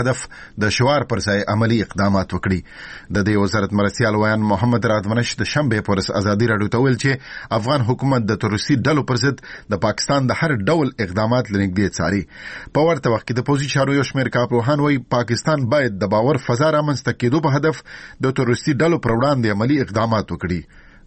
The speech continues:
دا څرګندونې وروسته له هغې کېږي چې د لویدیځو خبري اژانسونو د ریپورټ له مخې پاکستان لوی درستیز امریکا ته ډاډ ورکړی چې پاکستان پر خپله خاوره د هغو وسلوالو پر ضد عملیات پیل کړي کوم چې په افغانستان کې بریدونه کوي. په دې اړه جزئیات له رحمت افغان اورو.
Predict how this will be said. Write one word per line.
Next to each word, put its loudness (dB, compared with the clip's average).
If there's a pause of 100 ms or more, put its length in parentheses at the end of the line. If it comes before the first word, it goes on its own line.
دا 2
څرګندونې 0
وروسته 0
له 2
هغې 0
کېږي 2
چې -4
د 0
لویدیځو 2
خبري 2
اژانسونو 0
د 2
ریپورټ -2
له 0
مخې -2
پاکستان 0
لوی 2
درستیز 0
امریکا 2
ته -2
ډاډ 0
ورکړی 0
چې 2 (480)
پاکستان -2
پر -2
خپله 0
خاوره 2
د 0
هغو 2
وسلوالو 0
پر 0
ضد -2
عملیات 0
پیل 2
کړي 0 (100)
کوم -4
چې 2 (440)
په 0
افغانستان 0
کې -2
بریدونه 0
کوي. 0
په -4
دې 2
اړه 2
جزئیات 0 (240)
له 2
رحمت -2
افغان -4
اورو. -4